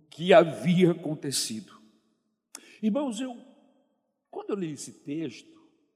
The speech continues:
quando eu leio esse texto, algumas coisas ficam no meu coração.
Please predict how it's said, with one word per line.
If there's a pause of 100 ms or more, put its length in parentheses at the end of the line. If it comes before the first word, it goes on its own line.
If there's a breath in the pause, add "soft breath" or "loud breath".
(260)
quando
eu
leio
esse
texto, (520 loud breath)
algumas
coisas
ficam (500)
no
meu
coração.